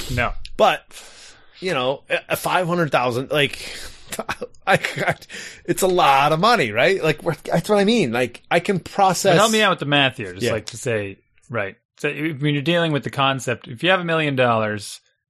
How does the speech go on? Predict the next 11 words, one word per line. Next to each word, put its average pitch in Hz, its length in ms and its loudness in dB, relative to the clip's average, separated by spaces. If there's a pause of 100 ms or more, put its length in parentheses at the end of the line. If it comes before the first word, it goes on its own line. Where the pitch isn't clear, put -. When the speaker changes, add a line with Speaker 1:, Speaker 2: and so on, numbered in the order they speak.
(200)
Speaker 1:
you 123 100 -14
put 147 160 2
it 151 40 0
in 139 60 -4
the 120 60 -4
bank, 101 560 -4 (400)
you 123 140 -4
earn 127 160 0
some 123 240 -6
crappy 120 540 -2
interest. 113 600 -10